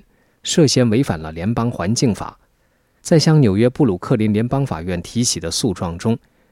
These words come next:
美国司法部反对 eBay 平台销售帮助车辆提高性能的售后产品，这些产品涉嫌通过 eBay 逃避联邦的排放管制。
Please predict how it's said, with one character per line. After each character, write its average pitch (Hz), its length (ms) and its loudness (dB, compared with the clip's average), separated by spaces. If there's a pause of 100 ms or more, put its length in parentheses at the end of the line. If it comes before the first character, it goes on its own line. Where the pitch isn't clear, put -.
(140)
美 127 120 2
国 147 140 4
司 180 200 2
法 117 160 0
部 127 140 2
反 87 240 -4
对 113 160 2
eBay 139 320 0
平 101 240 -4
台 87 320 -8
销 151 260 2
售 151 180 4
帮 131 220 0
助 120 160 0
车 - 160 -4
辆 104 220 -2
提 - 180 -6
高 120 180 0
性 127 260 2
能 85 160 -6
的 90 120 -4
售 117 200 0
后 87 180 -6
产 87 220 -8
品， - 220 -8 (500)
这 - 120 0
些 165 140 4
产 143 200 0
品 101 180 -2
涉 113 180 0
嫌 110 220 -2
通 131 180 0
过 117 160 2
eBay 117 500 -2
逃 - 220 -4
避 135 200 0
联 90 200 -4
邦 117 180 -2
的 85 120 -6
排 87 220 -10
放 107 220 -2
管 78 240 -10
制。 - 260 -8